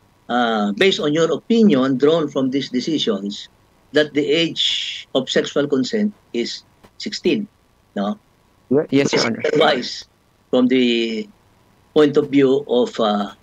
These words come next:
Speaker 1: uh, Attorney, uh, Libayan, no? And according to him, it does not matter if one decision is en banc and the other is, uh,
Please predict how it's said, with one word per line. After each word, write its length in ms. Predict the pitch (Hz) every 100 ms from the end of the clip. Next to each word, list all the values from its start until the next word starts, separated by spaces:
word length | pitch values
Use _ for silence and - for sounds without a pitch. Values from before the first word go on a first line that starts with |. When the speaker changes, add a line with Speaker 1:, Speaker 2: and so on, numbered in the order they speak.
| _ _ _ _ _ _
Speaker 1:
uh, 160 | - 107
Attorney, 760 | 110 139 127 127 123 120 113 113
uh, 200 | 117 120 117 120
Libayan, 600 | 117 107 113 123 120 104 _ -
no? 240 | 107 123 -
And 120 | 120 131
according 400 | 139 151 147 170 196
to 40 |
him, 400 | 147 131 143 143 - -
it 160 | 175
does 180 | 170 147
not 160 | 160 147
matter 520 | 156 170 - 123 117 117 _ _ _ -
if 120 | 135
one 240 | 123 160 151
decision 600 | 143 151 139 - 113 120
is 200 | 127 110
en 160 | 127 123
banc 240 | 110 104 104 _ _ _ _ -
and 80 | 127
the 80 |
other 480 | 135 139 123 120 127 117
is, 320 | 113 107 -
uh, 200 | 104 98